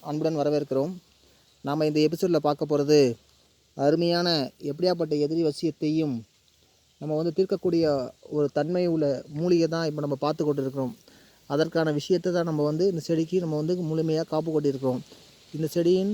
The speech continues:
இது வந்து அருமையான ஒரு வெள்ளை இருக்க மூலிகை. இந்த மூலிகைக்கு நம்ம இப்ப வந்து காப்பு கொண்டிருக்கோம். அதற்கு என்ன செய்யணும்னு சொல்லிட்டு நான் உங்களுக்கு விஷயம் சொல்றேன். அதுபடி செய்யுங்க. ஓம் க்ரீம் க்ளீம் திரிலோக மோகன குரு குரு சர்வலோக ஜனம் சர்வலோக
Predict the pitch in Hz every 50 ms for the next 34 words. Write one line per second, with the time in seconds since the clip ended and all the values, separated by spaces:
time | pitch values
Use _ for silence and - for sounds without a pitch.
0 | 220 - _ - _ - - - - - - 160 156 156 160 170 185 202 247 262
1 | - - - - 151 156 165 170 165 175 180 165 156 156 160 175 165 165 - 151
2 | 151 151 147 143 143 143 135 127 120 110 - _ - _ - - - _ _ -
3 | 165 165 165 175 185 185 180 180 - 185 180 175 170 156 147 151 151 160 180 -
4 | - 170 165 165 175 165 151 151 147 139 139 151 160 196 220 233 - - - -
5 | - - - - - - - 160 160 156 156 156 151 170 185 180 - 175 165 165
6 | 165 170 170 160 - 165 165 160 - 214 247 269 - - - - - 151 147 151
7 | 156 151 151 147 - 185 202 254 254 - - - - - 147 - - 185 180 170
8 | 160 - 165 156 151 160 196 262 285 - - - - - - - - - - -
9 | - 151 160 165 160 165 147 - 160 156 147 131 117 117 120 - - - - -
10 | - - - - - - - - - - 175 147 156 170 175 180 180 160 - 160
11 | 160 165 175 180 170 - 165 165 170 175 160 165 160 160 165 160 165 160 180 180
12 | 160 156 160 160 170 175 175 175 156 151 160 170 165 175 170 180 170 - 165 160
13 | 170 175 170 160 160 175 170 170 170 160 160 156 170 165 160 160